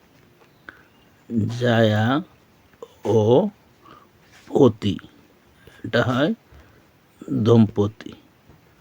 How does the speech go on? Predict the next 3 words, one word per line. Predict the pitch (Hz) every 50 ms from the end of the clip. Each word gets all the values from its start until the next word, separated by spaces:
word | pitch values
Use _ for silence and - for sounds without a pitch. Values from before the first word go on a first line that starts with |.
| _ _ _ _ - - _ -
এটা | 101 107 - 113
হয় | 107 - 113 113 127 147 208 190 - _ _ _ _ _ _ _ _ - - _ _ _ _ - 101 110 113 110 107
দম্পতি। | 107 104 104 101 101 101 104 101 _ _ - - - 104 107 110 117 135 156